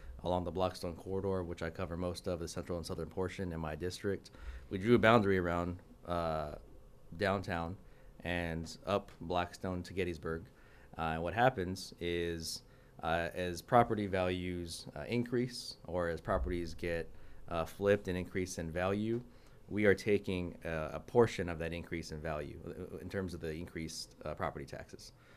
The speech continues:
So it's not a, it's not at all an increase in taxes.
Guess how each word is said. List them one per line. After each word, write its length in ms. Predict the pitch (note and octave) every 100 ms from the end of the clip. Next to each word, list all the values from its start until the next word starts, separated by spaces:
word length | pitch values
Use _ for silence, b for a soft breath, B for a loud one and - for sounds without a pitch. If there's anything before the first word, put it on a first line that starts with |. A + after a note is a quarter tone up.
| -
So 120 | G#2+
it's 100 | G2+
not 160 | B2+ F#2
a, 180 | E2+ - - -
it's 120 | -
not 220 | B2 G2+
at 100 | G2
all 220 | G2+ G#2
an 80 | F2+
increase 440 | F2+ F#2+ - F2 -
in 160 | F2
taxes. 580 | D#2+ F#2 F2 - - -